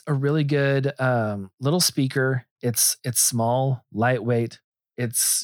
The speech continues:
got quite a bit of volume though, which is really great 'cause you can just, like, clip it to your camera bag and leave it, and it plays music while you're on session, or you can,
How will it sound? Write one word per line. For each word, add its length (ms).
got 380
quite 540
a 60
bit 160
of 100
volume 580
though, 280
which 140
is 180
really 300
great 240
'cause 160
you 100
can 120
just, 280
like, 200
clip 220
it 80
to 140
your 140
camera 320
bag 420
and 140
leave 340
it, 300
and 100
it 120
plays 280
music 540
while 160
you're 320
on 160
session, 640
or 560
you 300
can, 480